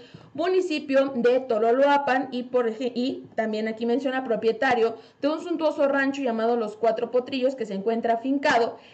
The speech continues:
en la ciudad de Chicago, Illinois, donde administra una empresa proveedora de instrumental odontológico.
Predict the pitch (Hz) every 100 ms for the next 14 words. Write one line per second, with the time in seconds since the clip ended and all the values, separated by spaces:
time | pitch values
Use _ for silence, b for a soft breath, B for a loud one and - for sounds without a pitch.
0 | B - 277 311 320 262 262 262 240 196
1 | 202 202 220 - 285 285 285 285 277 226
2 | 202 208 208 202 240 233 233 254 254 262
3 | 226 220 226 240 262 247 240 240 226 220
4 | 202 185 190 214 202 - 208 220 226 262
5 | 320 - 285 - -